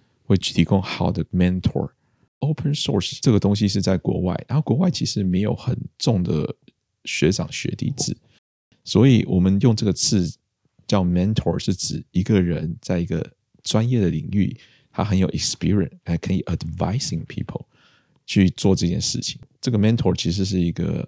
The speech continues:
再平常不过的字，在西方，我去一家新的公司上班，公司都会 assign 一个 mentor 给我，让我很快能够进入状况。所以我们这个团体就是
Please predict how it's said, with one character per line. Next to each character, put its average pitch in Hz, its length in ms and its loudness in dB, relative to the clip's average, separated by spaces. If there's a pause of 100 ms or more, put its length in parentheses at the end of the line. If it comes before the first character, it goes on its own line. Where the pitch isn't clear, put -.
再 - 360 0
平 87 160 2
常 82 200 0
不 76 60 -2
过 87 160 0
的 - 80 -2
字， - 320 -4
在 82 220 -2
西 - 240 -2
方， - 240 -6 (240)
我 76 240 4
去 - 160 0
一 95 40 2
家 98 140 2
新 101 160 0
的 95 80 2
公 87 220 -4
司 90 340 -4
上 90 300 2
班， 87 280 -2 (320)
公 110 160 0
司 117 160 0
都 110 60 2
会 110 100 6
assign 95 420 0
一 87 40 0
个 85 100 -2
mentor 85 540 -2
给 - 160 -6
我， - 180 -4 (540)
让 104 180 2
我 76 200 -4
很 - 180 -4
快 87 240 -2
能 80 100 -6
够 85 80 -2
进 85 200 -4
入 82 100 -4
状 82 220 -6
况。 - 340 -2
所 107 180 4
以 110 160 4 (200)
我 90 100 -2
们 104 340 0
这 170 120 0
个 151 120 -2 (160)
团 87 300 -2
体 82 280 -2
就 - 180 -2
是 101 160 0